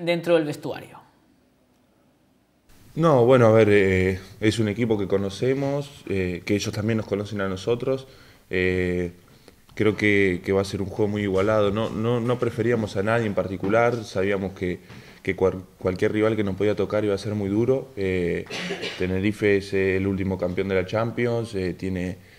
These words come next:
Speaker 2: tiene, digamos, eh, respeto en el torneo. Es, para nosotros es un,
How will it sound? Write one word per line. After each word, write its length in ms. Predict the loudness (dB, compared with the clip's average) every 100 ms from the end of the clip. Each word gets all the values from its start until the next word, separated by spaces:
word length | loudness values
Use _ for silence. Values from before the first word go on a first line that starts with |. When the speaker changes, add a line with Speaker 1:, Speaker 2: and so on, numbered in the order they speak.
| -20 -10
Speaker 2:
tiene, 240 | -4 -2
digamos, 580 | 0 0 -2 -2 -4 -4
eh, 200 | -4 -2
respeto 480 | -4 -4 -4 -2 -2
en 60 |
el 100 | -2
torneo. 720 | -4 -4 -4 -2 -2 -2 -4 -4
Es, 420 | -6 -6 -16 -8
para 160 | -6 -4
nosotros 500 | -4 -4 -2 -2 -4
es 160 | -8
un, 240 | -6 -6